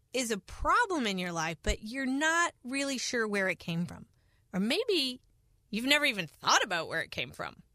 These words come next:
We're gonna be talking to you today. Now, I'm curious, ladies, 'cause this is Your Fearless Journey with Becky, Kat, and Heather. I think we need to talk about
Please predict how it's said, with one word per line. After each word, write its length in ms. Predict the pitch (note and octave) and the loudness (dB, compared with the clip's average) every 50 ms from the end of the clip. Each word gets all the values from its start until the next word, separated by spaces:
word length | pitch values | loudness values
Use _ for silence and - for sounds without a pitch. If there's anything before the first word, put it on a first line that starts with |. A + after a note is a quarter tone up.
| _ _ _ _ - | _ _ _ _ -6
We're 80 | C4 | -4
gonna 80 | D4+ A4+ | -2 2
be 160 | C5+ C5+ C#5 C5+ | 4 4 4 4
talking 380 | - C#4 B3 A#3+ - C4+ G#3+ | 4 2 2 2 0 -2 -2
to 40 | G3 | -2
you 140 | E3+ F3 E3+ | -2 -2 -2
today. 380 | E3 - - - C#3 - - - _ _ _ _ _ _ _ _ _ _ _ _ _ _ _ _ _ _ _ | -4 -4 -4 -4 -6 -6 -8 -16 _ _ _ _ _ _ _ _ _ _ _ _ _ _ _ _ _ _ _
Now, 220 | - B3+ C4 C4+ B3+ - _ | 2 4 4 4 4 2 _
I'm 240 | C#4+ F4 A#4 C#5+ C5+ - | 4 4 4 4 2 -2
curious, 560 | - - - C#4+ C#4+ C#4+ D4 C#4 B3+ B3 - | -8 -6 0 2 2 4 4 4 2 0 -2
ladies, 580 | A3+ A3 G#3 G3+ F#3+ F#3 F#3+ F#3 F#3+ F#3+ - - | -2 0 2 2 2 2 2 2 0 0 -4 -4
'cause 300 | - A3 G#3 G3 - - _ | -4 -4 -4 -4 -6 -8 _
this 300 | G#3+ F#3 A3+ B3 C4 - | -4 -2 0 0 0 0
is 200 | D#4+ D#4 D4+ C4 | 0 -2 0 -2
Your 320 | A3+ G3+ G3+ G#3 A#3 A#3+ B3+ | -2 -2 0 0 0 0 -2
Fearless 540 | - - G#3 G3 G#3 G#3+ B3+ D4 D#4+ - | -4 -2 0 0 0 2 0 0 -2 -2
Journey 480 | - A#3 A3 G#3+ G3+ G3 A3+ B3+ E4 F#4 E4+ | -2 2 2 4 4 4 2 0 0 -4 -6
with 180 | D#4 B3 G#3+ F#3+ | -6 -4 0 2
Becky, 280 | G#3+ G3 F3+ - G#3+ | 2 2 2 2 -2
Kat, 200 | - - G#3 F3 | 0 2 0 2
and 80 | F3+ G3 | 0 -2
Heather. 300 | F3+ G3 F#3 G3+ G3+ - - F3+ | -2 0 0 0 0 0 0 2
I 220 | F#3 A3 E4 A4 - - | 4 4 4 4 0 0
think 180 | - A4 A4 - | -2 -2 0 2
we 120 | G4 F4 | 2 2
need 180 | D4 C#4+ C4 A3 | 2 2 0 0
to 80 | A3+ | 0
talk 260 | F#3+ A#3 G3+ G3 G3 | 0 2 2 2 0
about 420 | G#3+ G3 F#3+ F#3 F#3 F#3 F#3 - | 0 0 2 2 2 2 0 -2